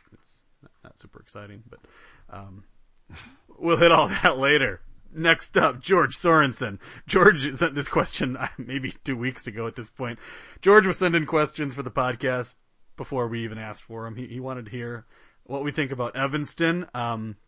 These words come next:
he mentions that, you know, Evanston fans have been spoiled over the past five years with some unbelievable guard play, and,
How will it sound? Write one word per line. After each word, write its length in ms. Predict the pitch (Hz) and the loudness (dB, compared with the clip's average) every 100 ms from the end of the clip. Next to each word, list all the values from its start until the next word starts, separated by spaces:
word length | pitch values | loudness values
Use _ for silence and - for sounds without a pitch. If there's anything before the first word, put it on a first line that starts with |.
| _ _ _ _ - | _ _ _ _ -8
he 60 | 160 | 0
mentions 440 | 170 165 151 131 | 2 2 0 0
that, 200 | 131 131 | -2 -2
you 80 | 123 | -4
know, 160 | 120 120 | -6 -2
Evanston 340 | 147 165 151 | -2 0 -2
fans 260 | 139 147 135 | -2 -2 -2
have 80 | 123 | -6
been 120 | 123 | -8
spoiled 500 | - 151 180 156 123 | -6 4 8 8 6
over 160 | 113 113 | -2 -6
the 80 | |
past 320 | - 127 123 - | -4 -4 -4 -6
five 360 | 135 117 107 | -4 -4 -6
years 360 | 104 104 104 - - - - | -10 -12 -12 -16 -20 -20 -20
with 100 | 120 | -12
some 140 | 107 127 | -8 -2
unbelievable 640 | 147 131 131 131 113 107 | -2 0 0 0 -4 -8
guard 420 | 101 123 127 117 - | -4 0 2 0 -4
play, 380 | 117 117 120 | -4 -2 -2
and, 180 | 107 - | -4 -8